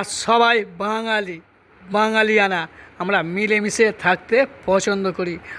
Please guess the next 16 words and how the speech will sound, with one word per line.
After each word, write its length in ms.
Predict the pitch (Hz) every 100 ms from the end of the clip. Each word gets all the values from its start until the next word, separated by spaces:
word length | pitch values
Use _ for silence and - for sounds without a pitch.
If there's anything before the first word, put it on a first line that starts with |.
| - 170
আর 100 | 208 220 - 156 143
বারো 300 | 170 196 202 202
মাসে 240 | 196 220 190 - 180
আমাদের 280 | 170 175 208 - -
তেরো 280 | 175 180 196 190 -
পার্বণ, 440 | 175 175 170 160 170 - - - -
খাওয়া 380 | 185 190 190 190 180
দাওয়া 300 | 180 190 196 190 - - _ 180
just 260 | 196 185 - -
ফাটাফাটি। 1000 | - 190 185 160 131 - 151 165 165 160 165 - - - - 208
আবার 360 | 262 285 302 302 233 _ -
হবে 320 | 175 226 240 -
তো 100 | 240 262 277 180 170
দেখা, 360 | 208 208 214 226 208 - - -
দেখা, 300 | 190 190 208 190 - - -
এ 20 | 190